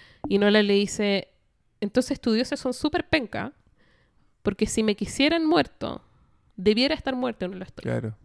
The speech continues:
Speaker 1: Eh, y trata de argumentar con él.
Speaker 2: De hecho, le, él se burla y le dice que su tripulación se va a morir, que no alcanzará a llegar.
Speaker 1: Mm.
Speaker 2: Él le, él le dice que no puede salir porque tiene en el brazo que está atrapado
Speaker 1: Mm.
Speaker 2: las muestras que le hacen falta para, eh, elaborar este como antídoto, slash vacuna, lo que sea.
Speaker 1: Ajá.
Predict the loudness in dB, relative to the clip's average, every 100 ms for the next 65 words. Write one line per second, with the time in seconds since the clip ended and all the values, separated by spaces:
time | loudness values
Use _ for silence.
0 | -20 _ -4 -2 0 -2 2 2 4 2
1 | 4 4 2 2 2 0 -2 -4 -4 -6
2 | -6 -12 -20 _ _ _ _ -6 -4 -2
3 | -4 -6 _ -20 _ -10 -6 -2 -2 -2
4 | -4 -4 -6 -8 -10 -10 -12 -10 -10 -8
5 | -8 -6 -4 -2 -2 -2 -2 -4 -4 -6
6 | -8 -6 -4 0 0 0 0 2 2 -2
7 | -10 -8 -4 -4 -4 -6 -6 -6 -4 -2
8 | 0 0 0 -2 -6 _ -10 -6 -4 -4
9 | -6 -6 -4 -4 -4 -4 -6 -6 -8 -4
10 | -2 -2 -4 -6 0 2 2 -2 -8 -8
11 | -6 -2 -2 -4 -6 -4 -4 -4 -8 -8
12 | -8 -6 -4 -2 0 0 0 -2 -8 _
13 | -4 -2 0 2 2 2 0 -4 -4 -4
14 | -4 -6 -8 -4 0 0 0 0 -2 -2
15 | -4 -2 -6 -2 -2 -2 -4 -6 -8 -6
16 | -4 -2 -6